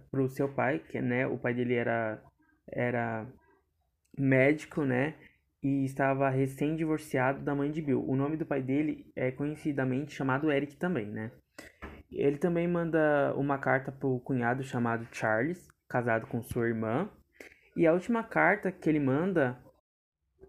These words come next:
a última carta que ele manda é pra, pro reverendo chamado Thomas.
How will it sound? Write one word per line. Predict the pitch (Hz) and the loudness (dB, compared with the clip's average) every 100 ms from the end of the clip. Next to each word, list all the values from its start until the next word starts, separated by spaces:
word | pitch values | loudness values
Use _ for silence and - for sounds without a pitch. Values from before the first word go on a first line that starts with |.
| _ _ _ _ _ _ - - _ | _ _ _ _ _ _ -20 -20 _
a | - | -2
última | 147 170 190 | 0 0 0
carta | 185 175 | 0 -2
que | - | -2
ele | 165 | 0
manda | 147 151 175 160 - | 2 2 4 2 2
é | 143 | 0
pra, | 143 151 143 143 139 139 135 131 127 | 2 4 6 8 8 6 6 4 0
pro | - 147 | -2 -2
reverendo | 143 156 160 147 151 156 | 0 2 4 2 0 -4
chamado | - 151 143 160 165 156 - | -2 2 2 4 2 2 2
Thomas. | 156 120 110 113 - - | 2 2 0 -6 -10 -20